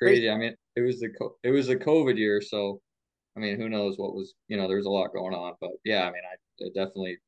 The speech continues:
Speaker 2: seems a little weird when you look at it for sure.
Speaker 1: The, the, hold on, I'm, I'm, I'm gonna make this comment because I'm in the same boat as, as these fellas and T K. Because you're smaller, you immediately start at a disadvantage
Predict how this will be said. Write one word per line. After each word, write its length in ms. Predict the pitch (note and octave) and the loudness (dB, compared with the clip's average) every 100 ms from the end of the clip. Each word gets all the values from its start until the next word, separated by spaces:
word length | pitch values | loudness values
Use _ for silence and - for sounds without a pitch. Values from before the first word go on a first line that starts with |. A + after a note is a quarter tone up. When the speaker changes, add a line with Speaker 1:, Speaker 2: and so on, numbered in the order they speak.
| _ | _
Speaker 2:
seems 280 | - G2+ G2 | -6 -4 -4
a 60 | F#2 | -4
little 220 | F#2 F2+ | -2 0
weird 260 | F#2+ F#2+ F#2+ | 2 2 0
when 100 | F#2+ | -2
you 120 | F#2 | 0
look 160 | G#2 | -2
at 100 | E2 | -4
it 140 | F2 E2+ | -8 -10
for 100 | - - | -14 -10
sure. 260 | - F#2+ - _ - | -10 -10 -14 _ -4
Speaker 1:
The, 240 | D#3+ E3 - | -2 -2 -4
the, 240 | C#3+ D#3 | -4 -2
hold 140 | D3 D#3+ | 0 0
on, 160 | C3 - | 0 0
I'm, 260 | D#3 D#3+ - _ | 0 0 -6 _
I'm, 160 | C#3 C#3+ | -6 -4
I'm 100 | D3 | -4
gonna 140 | D#3 C#3+ | -4 -4
make 180 | C#3 | -6
this 160 | - B2+ | -8 -10
comment 400 | - B2 B2+ B2 | -4 -2 0 -4
because 240 | - B2+ | -6 -2
I'm 120 | C3 C3+ | 0 0
in 60 | |
the 60 | A#2+ | 0
same 320 | - C3 B2 | -2 0 0
boat 360 | A#2+ A#2 B2 - _ A#2+ | 0 -2 -2 -6 _ -6
as, 320 | A2+ A2 - | -4 -4 -6
as 200 | B2 A2 | -6 -2
these 220 | B2 A#2+ | -2 -2
fellas 380 | - B2 B2 A2+ | 0 0 0 -2
and 240 | B2 B2+ | -4 -4
T 180 | - C#3 | -4 -6
K. 460 | - A#2 A#2 C#3+ - _ _ _ _ _ _ _ _ _ _ _ - | -4 -6 0 -2 -2 _ _ _ _ _ _ _ _ _ _ _ -4
Because 720 | E3 - - D#3+ G#3+ F3 D#3 - | -2 -2 2 4 4 0 -10 -18
you're 440 | - C3 C#3 D#3 D3 | -14 -4 0 0 0
smaller, 800 | - - C#3 C3 C3+ D#3+ G3 - _ - | -8 -6 -4 -2 0 0 0 -6 _ -12
you 200 | C#3 D#3 | -10 -4
immediately 680 | F#3 D#3 D#3+ F3 F3+ E3+ E3 | -4 -2 0 0 -2 -4 -4
start 460 | D3 - - C3 D3+ | -6 -10 -6 -4 -4
at 80 | C3+ | -8
a 60 | A2+ | -8
disadvantage 920 | C3+ C#3 C#3 A#2 A2+ B2 D3+ C3+ | -6 -4 -6 -6 -4 -2 -4 -6